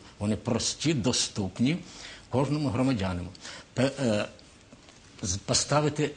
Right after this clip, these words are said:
заслін — це турбота держави. Я показав, як це зробили з хімічними засобами з рослин.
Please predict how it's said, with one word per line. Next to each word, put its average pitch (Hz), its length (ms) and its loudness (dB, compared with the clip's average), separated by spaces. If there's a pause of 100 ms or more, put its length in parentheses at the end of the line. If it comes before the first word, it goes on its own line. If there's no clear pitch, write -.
(160)
заслін — 120 840 4 (580)
це - 160 -2
турбота 104 440 0
держави. 95 580 -2
Я 120 140 2
показав, 117 500 0
як 131 180 0
це 117 140 0
зробили 110 520 0 (320)
з - 200 0
хімічними 107 640 2
засобами 98 580 0
з 92 120 -6
рослин. 98 440 -2